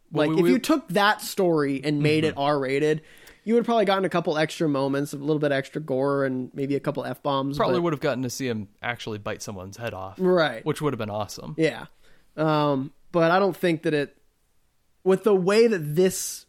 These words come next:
Speaker 2: version of the character is written, I don't think it needed to be.
Speaker 1: Yeah.
Speaker 2: I think they could have had a lot more fun with it if they went into it saying, "This is gonna be an R-rated movie, and let's just do this."
Speaker 1: Yeah.
Speaker 2: Um, but, you know, I
Speaker 1: Oh,
Speaker 2: think
Speaker 1: well,
Speaker 2: it's got
Speaker 1: what are
Speaker 2: its,
Speaker 1: you gonna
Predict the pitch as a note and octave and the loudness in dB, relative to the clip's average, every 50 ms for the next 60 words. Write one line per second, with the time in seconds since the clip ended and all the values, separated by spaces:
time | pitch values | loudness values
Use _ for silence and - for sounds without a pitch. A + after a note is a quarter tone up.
0 | _ D#3+ D#3 D3 D3+ E3+ E3+ E3+ D#3+ D3 E3+ D#3 C#3+ C#3+ C#3 - D#3 D3 C#3+ C#3+ | _ -8 -6 -2 0 2 2 2 2 2 0 0 0 -2 -4 -2 0 0 0 0
1 | C#3+ D3+ C#3+ C3 D#3 F#3 D#3 B2+ - B2+ B2+ B2+ C#3 B2+ C3+ B2 A#2 B2+ B2 A#2+ | 0 -2 -4 -4 -6 -8 -8 -8 -8 -10 -10 -8 -8 -6 -8 -8 -8 -6 -6 -6
2 | A#2+ A#2+ A#2+ A#2 B2+ B2 - _ - - - _ _ _ A#2+ A2 A2 G#2+ G#2 - | -6 -4 -4 -4 -4 -4 -4 _ -20 -20 -20 _ _ _ -10 -8 -8 -8 -4 0
3 | A#3 B3+ D4 D4+ B3 A3+ G#3+ - - A#3+ G3+ F#3 F3 F#3 E3+ E3 D#3 D#3 D3 D3+ | 0 2 2 4 4 2 2 2 2 2 2 4 2 2 2 2 2 2 0 0
4 | D3+ C3+ C#3 - - - - B2 C#3 D3 D3+ D#3+ E3 D#3+ F#3 F3+ F3 - - D#3+ | -4 -6 -6 -10 -14 -12 -6 -4 -2 0 0 0 0 2 2 0 0 0 -2 -4
5 | - - D#3 D3 C#3+ C#3 D3 D#3+ D#3+ - - C#3+ C#3+ D3 D3 - E3 D#3+ D#3+ C#3 | -2 0 0 0 0 0 0 -2 -2 -2 -4 -6 -6 -6 -2 0 2 2 2 2
6 | - - D3 C#3 C3+ C3 D3+ D3 C#3 D3+ D3 D3 D3+ C#3+ C3+ C#3 C#3 C3+ C3+ C#3 | 0 -2 -2 -2 -2 -2 -2 -2 -2 -2 -2 -2 -2 -2 -2 -2 -2 -2 -2 -2
7 | C#3 C#3 C#3 C3+ C3 C3+ E3+ G#3 A#3 B3+ F#3 D#3+ D#3+ D3+ D3+ - D#3+ C#3+ C#3 C#3 | -2 -2 -2 -4 -2 0 2 2 2 2 0 -2 -2 -2 -2 -2 -2 -4 -4 -6
8 | C#3 C3+ D3+ C3 A#2+ B2 - - - - - - A#2 F2+ E2 - - - - - | -4 -2 -2 -2 -2 -4 -8 -14 -16 -14 -10 -8 -8 -8 -10 -14 -20 -20 -20 -20
9 | _ _ _ _ _ C#3+ C3+ B2+ B2 A#2 A2+ A2+ A2+ D#3 - _ _ _ _ _ | _ _ _ _ _ -8 -6 -6 -6 -6 -8 -10 -12 -14 -16 _ _ _ _ _
10 | C#3+ B2+ B2 A#2 A#2 - _ _ _ _ _ _ _ _ _ _ _ _ _ - | -4 -2 -2 -4 -6 -10 _ _ _ _ _ _ _ _ _ _ _ _ _ -4
11 | F#3 D3+ C3 C3 C3 - _ _ _ _ _ _ _ - - - _ - - - | -2 -2 -2 -4 -8 -10 _ _ _ _ _ _ _ -20 -20 -20 _ -20 -20 -20
12 | - - E3 D#3 G3 F#3 F3+ E3+ - F#3 F3 E3+ E3 D#3 C3+ C3 B2 A#2 | -6 -4 0 0 2 2 0 0 0 0 2 2 2 2 0 -2 -2 -4